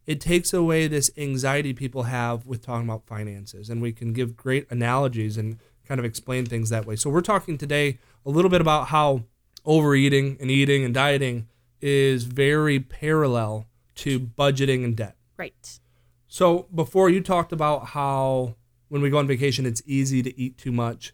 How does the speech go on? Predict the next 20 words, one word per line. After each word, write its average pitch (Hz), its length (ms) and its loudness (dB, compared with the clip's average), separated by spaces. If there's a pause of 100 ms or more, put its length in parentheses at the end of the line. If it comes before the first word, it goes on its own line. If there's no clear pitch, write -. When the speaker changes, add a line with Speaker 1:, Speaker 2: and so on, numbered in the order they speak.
Speaker 2:
Mm-hmm. 214 260 0 (180)
Speaker 1:
just 123 180 -4
easy 131 240 2
to 135 80 0
justify 123 680 -2
it. 120 120 -6 (320)
Speaker 2:
Right. 180 180 -6
Speaker 1:
Um, 117 560 -2 (380)
so 196 160 4
the 196 80 4
same 262 280 4
thing 233 200 6
happens 175 520 2
during 156 300 2
the 139 60 2
holidays, 135 400 2
doesn't 110 280 -2
it? - 80 -16 (360)
Speaker 2:
Yes, - 440 -4 (220)
'cause - 240 -6